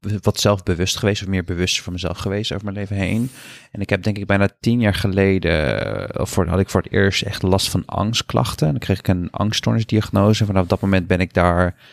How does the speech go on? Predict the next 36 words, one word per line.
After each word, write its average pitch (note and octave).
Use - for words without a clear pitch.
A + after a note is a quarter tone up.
meer G2
mee, F2+
ehm, F2
ben G2
ik F#2+
voor -
in F2+
therapie -
geweest. G2
En F#2+
ik F#2+
merk F#2+
dat F#2
bijvoorbeeld F#2+
meditatie, G2
voornamelijk C3
heel A2
veel -
sporten, E3+
hielp. E3
Sporten -
helpt B2
mij A#2
echt -
om A#2
soort -
van -
overtollige, A#2+
vervelende G#2+
gevoelens A2+
uit B2
mijn A#2+
lichaam B2+
te -
halen. B2
Ehm, A2